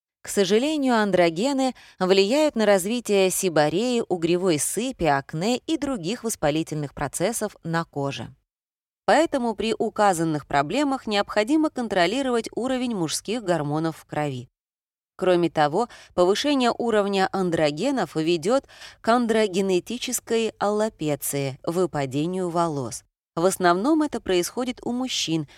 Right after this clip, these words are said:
но встречается и у женщин. Эстрогены представлены в нашем организме тоже в виде целой группы, включающей эстрон, эстриол и эстрадиол. Как и тестостерон,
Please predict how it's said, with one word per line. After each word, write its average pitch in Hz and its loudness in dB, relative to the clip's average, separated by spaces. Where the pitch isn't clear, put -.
но 190 0
встречается 202 -2
и 165 -2
у 170 -2
женщин. 127 -6
Эстрогены 180 2
представлены 202 0
в 170 0
нашем 170 0
организме 175 -2
тоже 240 -4
в 180 -4
виде 214 -6
целой 208 0
группы, 151 -2
включающей 190 0
эстрон, 175 0
эстриол 202 0
и 202 -4
эстрадиол. 160 -4
Как 170 2
и 175 4
тестостерон, 165 -2